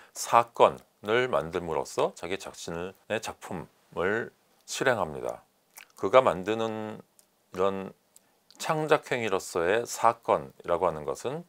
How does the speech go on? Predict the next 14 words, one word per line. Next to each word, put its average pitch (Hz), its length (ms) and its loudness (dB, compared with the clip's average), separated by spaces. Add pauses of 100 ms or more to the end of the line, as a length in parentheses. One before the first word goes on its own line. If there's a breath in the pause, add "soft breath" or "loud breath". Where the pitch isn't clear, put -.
특히 - 600 -6
조르지오 104 520 0
아간벤의 82 1120 0 (380 loud breath)
벌거벗음이라고 92 1300 0
하는 90 360 -4
책에서 - 600 -6
펼쳐지는 101 640 -6
어떤 92 180 -12
그의 85 160 -4
사유로부터 - 960 -8
많은 82 300 0
영감을 98 420 0
받았다라고 69 580 -2
하는데요. 67 520 -6